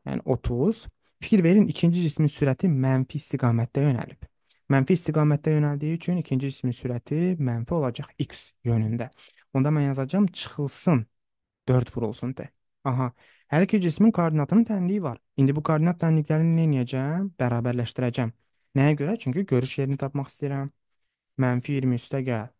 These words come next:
altı T bərabərdir. Otuz çıxılsın dörd T. Aha, burada nə edə bilərəm? E, mənfi iyirmini atıram sağ tərəfə, dörd T-ni atıram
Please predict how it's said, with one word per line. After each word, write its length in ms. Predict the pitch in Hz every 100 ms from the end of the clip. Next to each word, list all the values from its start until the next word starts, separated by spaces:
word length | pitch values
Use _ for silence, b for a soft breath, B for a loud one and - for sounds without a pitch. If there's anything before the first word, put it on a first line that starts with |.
| _ _ 123
altı 340 | 117 117 135
T 140 | 123 110 127 165 170 _ _
bərabərdir. 640 | 127 120 120 127 120 - - _ _ _ -
Otuz 320 | 139 - 147
çıxılsın 600 | - - 131 - 160 196 - 131
dörd 180 | 117 -
T. 120 | - b b b b _
Aha, 220 | 156 131 117 B B B -
burada 160 | 175 175
nə 140 | 175
edə 160 | 165 135
bilərəm? 420 | 127 127 165 202 -
E, 100 | 135 131 131
mənfi 340 | 147 156 185
iyirmini 240 | 156 139
atıram 280 | 131 - 120
sağ 180 | - 117 -
tərəfə, 360 | 151 147 196 214 _ -
dörd 160 | 143 -
T-ni 180 | 123 117
atıram 380 | 117 139 185